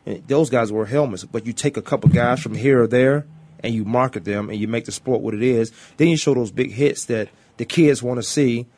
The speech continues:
that the p-, players get fined from. The kids don't know they get fined, so they go out there and try to do it. It's, it's a reason why kids would choose football and basketball before they choose baseball, because they don't market it. They market it a certain way, uh, for the excitement of the game.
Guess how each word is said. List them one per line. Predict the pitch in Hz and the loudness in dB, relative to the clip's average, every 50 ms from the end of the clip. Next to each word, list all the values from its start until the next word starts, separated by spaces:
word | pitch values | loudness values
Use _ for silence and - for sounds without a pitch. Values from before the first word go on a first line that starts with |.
| _ _ | _ _
that | - 113 - - | -4 -4 -4 -4
the | 113 | -6
p-, | - - - 139 - | -8 -10 -14 -12 -4
players | - 147 135 123 113 | 0 2 2 2 2
get | - 120 107 | -2 -4 -4
fined | - - 135 156 156 131 117 | -2 0 2 2 2 0 -2
from. | - - 107 95 95 | -4 -6 -8 -8 -8
The | 95 | -8
kids | - - 151 147 135 | -2 0 2 2 2
don't | 123 113 110 | 2 -2 -2
know | 107 98 | -4 -6
they | 98 | -6
get | 87 104 98 | -6 -8 -8
fined, | - - 101 107 113 117 | -8 -6 -6 -6 -6 -6
so | - 110 | -6 -6
they | 104 127 | -4 -4
go | 131 117 107 107 | -2 -2 -2 -2
out | 104 | 0
there | 107 104 | -2 -4
and | 101 | -4
try | - 117 110 | -4 -4 -4
to | 107 104 | -4 -2
do | 110 127 117 | -2 -4 -4
it. | 85 82 _ _ _ _ - _ _ _ _ _ _ _ _ - - _ _ _ _ - | -4 -8 _ _ _ _ -20 _ _ _ _ _ _ _ _ -20 -20 _ _ _ _ -8
It's, | 127 120 | -8 -6
it's | - 131 120 - | -6 -6 -4 -4
a | 123 | 0
reason | 117 143 156 147 143 135 123 | 2 4 4 4 2 0 0
why | 120 120 117 113 | 0 0 0 -2
kids | - - - 151 135 131 123 113 - - | -4 -4 -2 0 2 2 2 0 -2 -4
would | 113 101 | -6 -6
choose | - - 139 127 120 113 104 87 - - _ _ | -2 0 0 0 0 0 -4 -8 -12 -20 _ _
football | - - 151 147 - 131 123 123 120 117 117 | -4 -2 -2 0 2 2 0 2 2 0 -2
and | 110 98 | -2 -2
basketball | 107 123 127 120 - - 107 98 107 101 101 | 0 2 2 2 0 -4 -6 -4 -2 -2 -2
before | 98 104 - - 113 | -4 -6 -6 -4 -4
they | 107 104 | -4 -4
choose | - - 113 98 85 | -4 -6 -6 -6 -2
baseball, | 82 131 131 123 - - 101 95 92 92 - _ _ _ _ _ _ | -2 0 0 -2 -2 -6 -8 -6 -6 -8 -10 _ _ _ _ _ _
because | - 113 - 120 110 101 | -12 -10 -8 -8 -6 -4
they | 117 113 | -4 -4
don't | 117 110 107 104 | -4 -4 -4 -2
market | 113 113 117 - 104 101 | -2 -2 -2 -2 -4 -8
it. | 95 92 - - - _ _ _ _ _ _ _ _ _ _ | -10 -10 -12 -18 -20 _ _ _ _ _ _ _ _ _ _
They | 143 135 | 2 2
market | 127 127 135 135 - 131 | 4 4 2 2 0 0
it | 113 104 | -2 -4
a | 104 - | -4 -4
certain | - 135 120 107 107 107 110 | -2 -2 -2 -2 -4 -4 -2
way, | 117 113 98 92 90 _ _ _ _ _ _ _ - | -2 -2 -2 -4 -8 _ _ _ _ _ _ _ -8
uh, | 98 104 101 95 92 87 - - - _ _ | -6 -6 -6 -6 -8 -12 -16 -20 -20 _ _
for | - 127 113 | -6 -4 -4
the | 104 110 101 | -2 -4 -4
excitement | 95 - - 143 131 123 127 117 107 | -6 -4 -2 -2 -2 -2 -4 -6 -8
of | 101 95 | -8 -8
the | 90 | -10
game. | 82 101 98 95 92 90 | -10 -10 -10 -10 -10 -12